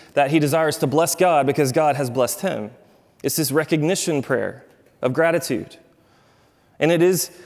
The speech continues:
the ways in which God has blessed us that I want us to focus on in our remaining time together tonight, because if you haven't noticed yet, the entirety of our passage speaks to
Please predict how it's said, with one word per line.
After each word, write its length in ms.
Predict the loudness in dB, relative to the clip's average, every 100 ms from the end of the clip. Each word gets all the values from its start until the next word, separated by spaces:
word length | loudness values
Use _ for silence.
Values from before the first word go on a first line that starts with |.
| -20 -20 _
the 100 | 2
ways 280 | 4 4 4
in 80 | 4
which 180 | 2
God 200 | 2 4
has 100 | 2
blessed 380 | 2 2 2 2
us 160 | 0 0
that 140 | 2
I 40 | 2
want 200 | 2 -2
us 100 | -4
to 80 |
focus 380 | -2 -2 -2 -4
on 160 | -4 -2
in 80 | -2
our 100 | -2
remaining 320 | -2 -2 -4
time 220 | -6 -8
together 280 | -6 -4 -6
tonight, 280 | -8 -8 -8
because 420 | -6 -4 -4 -6
if 140 | -10
you 80 | -10
haven't 280 | -8 -8 -6
noticed 360 | -4 -4 -6
yet, 260 | -8 -8 -6
the 100 | -6
entirety 600 | -6 -8 -4 -2 0 -2
of 100 | -2
our 80 | -4
passage 460 | -4 -6 -6 -10
speaks 360 | -12 -6 -6 -6
to 300 | -8 -4 -4